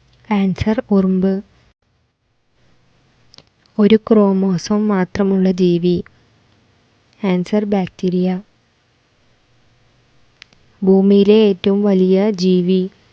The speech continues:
ആൻസർ, നീലത്തിമിംഗലം. ചാകാസ് പരത്തുന്ന ജീവി ഏത്? ആൻസർ, മൂട്ട.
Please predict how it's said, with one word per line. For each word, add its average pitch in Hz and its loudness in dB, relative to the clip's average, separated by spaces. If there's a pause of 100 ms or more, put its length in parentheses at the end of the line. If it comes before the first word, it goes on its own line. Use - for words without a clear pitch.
(1160)
ആൻസർ, 202 0
നീലത്തിമിംഗലം. 185 0 (2250)
ചാകാസ് 202 0 (100)
പരത്തുന്ന 185 -2
ജീവി 185 0
ഏത്? 170 0 (1500)
ആൻസർ, 180 0
മൂട്ട. 185 -2